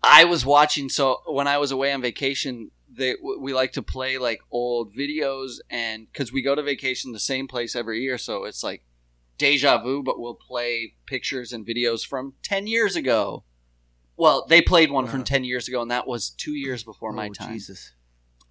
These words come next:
Speaker 1: And part of the thing, I go up to Maine, and one of the things as part of the, and it's basically, they call it vacation land. The area I am, it's an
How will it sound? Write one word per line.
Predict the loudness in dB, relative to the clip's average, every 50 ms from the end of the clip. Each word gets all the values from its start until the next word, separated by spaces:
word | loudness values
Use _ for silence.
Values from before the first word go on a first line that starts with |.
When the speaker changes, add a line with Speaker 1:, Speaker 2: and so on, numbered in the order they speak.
| _ -4
Speaker 1:
And | -2 0 0 -2 -4 -6 -12 -20 _ _ _ _ _ _ _ _
part | 2 2 2 2
of | 0 -2
the | -4 -4
thing, | -2 -2 -2 -2 -2 -4
I | -6 -6
go | -2 0 0
up | 0 0
to | 0 -4 -6
Maine, | -4 -2 -4 -4 -4 -6 -10 -14 -18 -20 _ _ _ _ _ _ _
and | -6 -4 -4 -2
one | -2 -2 -2
of | -2 -4
the | -6 -8
things | -6 -6 -6 -6 -6 -8 -10 -8
as | -6 -4 -4 -4 -4 -6
part | -6 -4 -4 -4 -4
of | -6 -10
the, | -10 -8 -6 -4
and | -4 -4
it's | -4 -4
basically, | -2 0 0 0 0 -2 -2 -2 0 0
they | -2 -2 -2
call | 0 4 4 4 4
it | 2 0
vacation | -4 -6 -4 -6 -6 -6 -6 -10 -10
land. | -10 -10 -12 -10 -10
The | -6 -2
area | -2 0 2 2 2 2
I | 0
am, | -2 -4 -8 -10
it's | -10 -12 -12
an | -12 -12